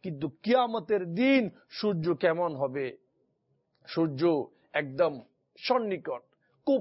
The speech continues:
কাছে হবে। ওই কাছ থেকে, ওই নিকট থেকে সূর্য অগ্নি বর্ষণ করবে, আর ওই অগ্নির, ওই আগুন, ওই গরমের কারণে মানুষের শরীর থেকে এমন পসিনা, এমন গাম বের হবে,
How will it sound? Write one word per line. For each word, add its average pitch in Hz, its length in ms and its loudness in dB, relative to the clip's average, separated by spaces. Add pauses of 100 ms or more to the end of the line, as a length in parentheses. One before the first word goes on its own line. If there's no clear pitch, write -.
(120)
কাছে 247 360 4
হবে। 180 360 0 (240)
ওই 208 240 6
কাছ 220 360 2 (120)
থেকে, 185 380 0 (220)
ওই 254 260 6
নিকট 247 420 2 (260)
থেকে 233 280 0
সূর্য 196 560 -4 (240)
অগ্নি 196 340 2
বর্ষণ 202 540 -2
করবে, 165 460 -2 (200)
আর 160 360 4 (360)
ওই 180 240 2
অগ্নির, 165 540 -2 (200)
ওই 220 220 6
আগুন, 208 580 0 (200)
ওই 254 180 6
গরমের 254 600 4
কারণে 277 560 4 (220)
মানুষের 190 540 -2
শরীর 196 480 0
থেকে 202 320 -4
এমন 247 500 4
পসিনা, 240 540 0 (240)
এমন 226 520 2
গাম 285 420 6
বের 262 220 6
হবে, 208 420 2